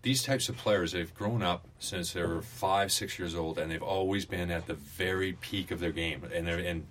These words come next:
the, and the guys, you know, they're the player, the alpha male on those teams. And they go up and, and they're equally put into teams as they grow that are equally as good as them or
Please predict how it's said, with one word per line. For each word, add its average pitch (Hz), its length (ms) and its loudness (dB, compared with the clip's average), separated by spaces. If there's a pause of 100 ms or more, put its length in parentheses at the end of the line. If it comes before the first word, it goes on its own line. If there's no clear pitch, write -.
the, 80 200 -4
and 82 340 -4
the 101 100 0
guys, 82 440 0
you 90 60 -4
know, 80 100 -2
they're 82 240 -2
the - 80 -2
player, 95 560 0
the 76 340 -4 (140)
alpha 92 240 -2
male 87 260 -2
on 95 180 0
those 95 200 0
teams. - 380 -10 (580)
And 95 120 -2
they 95 80 4
go 101 160 6
up 98 160 6
and, - 80 -2
and 90 220 0
they're 95 160 2 (760)
equally 101 600 2 (160)
put 107 200 0
into 85 600 0 (140)
teams 87 500 -2 (240)
as 92 200 0
they 95 100 2
grow 80 480 -2 (300)
that 90 140 -2
are 92 100 2
equally 92 360 0
as 87 100 -2
good 123 160 0
as 135 120 2
them 78 200 -4
or 87 480 4